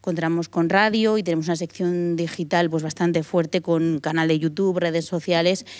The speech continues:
que estamos potenciando. Entonces, pues bueno, para que veáis aquí en esta diapositiva he intentado, he puesto, pues bueno, un, unas, una, unas imágenes, ¿no? De,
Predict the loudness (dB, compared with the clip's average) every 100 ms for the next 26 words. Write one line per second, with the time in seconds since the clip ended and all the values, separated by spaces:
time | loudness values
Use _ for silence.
0 | -18 -12 -6 2 2 2 -2 -4 -6 -4
1 | -4 -2 -2 -2 -4 -4 -2 -2 -4 -14
2 | -20 -20 _ _ -10 -2 0 2 4 4
3 | 6 4 2 4 2 2 -10 -18 -10 -6
4 | -6 -6 -8 -6 -6 -6 -6 0 4 6
5 | 4 4 2 4 4 4 6 6 6 2
6 | -2 -16 -12 -12 -12 -20 -20 -20 0 0
7 | 4 2 4 2 4 4 4 4 2 2
8 | 4 4 4 2 0 -4 -20 -14 0 2
9 | 4 4 4 4 4 2 -2 -4 -6 -8
10 | -10 -2 4 6 6 6 6 4 4 2
11 | 0 -4 2 4 4 4 4 4 4 4
12 | 4 4 4 2 2 2 2